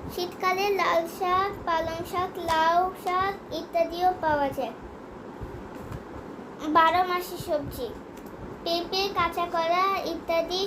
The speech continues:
সবজি সারা বছরই পাওয়া যায়।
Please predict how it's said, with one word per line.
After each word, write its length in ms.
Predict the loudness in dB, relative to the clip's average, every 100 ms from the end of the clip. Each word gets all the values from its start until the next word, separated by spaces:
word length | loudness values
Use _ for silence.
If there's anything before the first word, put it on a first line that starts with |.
| -2
সবজি 560 | 0 0 -2 -6 -2 -2 -2 -6 -14 -14 -12 0
সারা 320 | 2 4 4 2
বছরই 680 | 0 -2 -2 2 2 2 -2 -2 0
পাওয়া 280 | 2 2 0 -2
যায়। 220 | -2